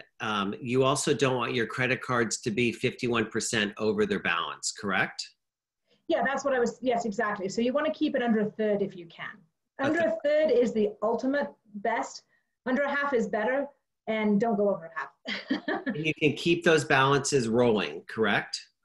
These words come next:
Speaker 2: Yeah, yeah. Yeah, I mean, managing debt is okay. We don't mind if somebody's managing their debt. They're paying it on time and they're keeping the balance low. So, you know, don't freak out about having a balance other than the fact that you have to pay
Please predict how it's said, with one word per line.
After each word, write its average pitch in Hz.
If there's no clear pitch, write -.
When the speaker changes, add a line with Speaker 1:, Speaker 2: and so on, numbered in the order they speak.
Speaker 2:
Yeah, 370
yeah. 294
Yeah, 381
I -
mean, 339
managing 427
debt 262
is 247
okay. 208
We 233
don't 359
mind 320
if 214
somebody's 220
managing 202
their 165
debt. 170
They're 190
paying 220
it 214
on 208
time 208
and 196
they're 185
keeping 208
the 196
balance -
low. 226
So, 214
you 277
know, 254
don't 311
freak 277
out 247
about 208
having 277
a 302
balance 311
other 208
than 196
the 185
fact -
that 190
you 185
have -
to -
pay 175